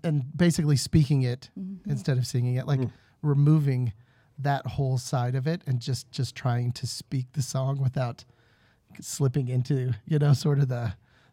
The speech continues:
Speaker 1: the musicality side of it. And it was such a good assignment. Like, we dove more into the lyrics, right?
Speaker 3: Yeah.
Speaker 1: So a lot of people, and you know which people listen to their music from the lyrics. The lyrics is what drives them and, you know, they connect with.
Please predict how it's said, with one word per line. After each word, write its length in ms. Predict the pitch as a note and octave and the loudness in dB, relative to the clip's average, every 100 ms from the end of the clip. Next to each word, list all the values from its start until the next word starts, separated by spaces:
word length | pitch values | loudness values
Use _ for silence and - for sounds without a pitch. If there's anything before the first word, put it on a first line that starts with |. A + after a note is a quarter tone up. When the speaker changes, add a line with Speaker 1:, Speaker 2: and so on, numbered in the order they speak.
| _ | _
Speaker 1:
the 80 | C3 | 0
musicality 680 | C#3 C3+ - C3 B2+ C3 B2+ | 2 2 0 0 2 2 0
side 260 | C3 B2 | 0 0
of 80 | B2+ | 0
it. 220 | C#3+ C#3+ - | 0 -2 -4
And 100 | C#3 | -2
it 60 | A3 | 0
was 120 | A#3 | -2
such 220 | - - | -4 -6
a 40 | D3+ | -2
good 160 | C#3+ | 0
assignment. 420 | A#2+ C3+ E3+ C3+ | 2 2 2 2
Like, 220 | C3 D3+ - - - _ E3+ | 4 2 0 -20 -20 _ 2
we 120 | D#3+ | 4
dove 420 | C#3+ F3 E3+ C#3+ | 6 6 6 6
more 260 | D#3 D3 C#3+ | 4 4 2
into 260 | C#3+ C3 | 2 2
the 100 | B2+ | 2
lyrics, 520 | A#2+ A#2+ A2+ A2+ - | 0 0 -2 -6 -8
right? 180 | A#2+ A#2+ | -6 0
Speaker 3:
Yeah. 180 | C3+ G2+ | 0 0
Speaker 1:
So 220 | - D#3 | 0 2
a 40 | D3 | 4
lot 220 | F3 F#3 | 4 2
of 80 | D#3+ | 2
people, 500 | E3 C#3 D3+ C#3 - _ _ _ _ _ - | 0 2 2 2 0 _ _ _ _ _ -4
and 120 | E3+ | 0
you 100 | E3 | 2
know 160 | C3+ A#2+ | 2 0
which 240 | B2 - | -4 -4
people 420 | C3 A#2 C3+ B2+ - _ _ - | -6 -6 -8 -8 -10 _ _ -2
listen 300 | C#3 - C3 | -2 0 -2
to 60 | |
their 160 | B2 B2 | -2 -4
music 540 | B2 A#2+ B2 C3+ - _ _ _ _ | -4 -6 -6 -10 -16 _ _ _ _
from 200 | C3+ A#2+ | -4 -4
the 60 | |
lyrics. 500 | A2+ A#2+ B2 B2+ - - | -4 -6 -8 -14 -20 -12
The 80 | C3+ | -8
lyrics 320 | B2+ B2 - | -8 -8 -12
is 100 | C3 | -8
what 160 | A#2+ B2 | -8 -8
drives 360 | - A#2+ A#2 A#2 | -6 -4 -4 -6
them 180 | A#2 A#2 | -6 -6
and, 200 | A2+ A#2 | -8 -8
you 120 | A#2+ | -10
know, 180 | A#2+ B2 | -8 -8
they 140 | C3 | -8
connect 480 | B2 C#3 B2 B2 - | -4 0 0 0 -4
with. 240 | A#2+ B2 | -4 -4